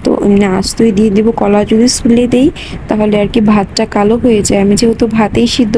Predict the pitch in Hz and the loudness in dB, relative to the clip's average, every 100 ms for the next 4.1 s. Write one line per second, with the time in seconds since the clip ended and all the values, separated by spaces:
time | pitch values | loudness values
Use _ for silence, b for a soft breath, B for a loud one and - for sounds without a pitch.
0 | 208 196 - 214 226 - - 208 214 226 | 0 -2 -2 0 0 -2 -4 -2 -2 0
1 | 226 214 220 247 240 214 202 240 - B | 0 0 -2 -2 0 0 0 -2 -4 B
2 | B B - - 269 262 - 220 208 - | B B -6 -2 0 0 -2 -2 -2 -2
3 | 240 254 208 185 - 226 220 208 190 - | 0 2 2 -2 -2 0 0 2 0 0
4 | - | -2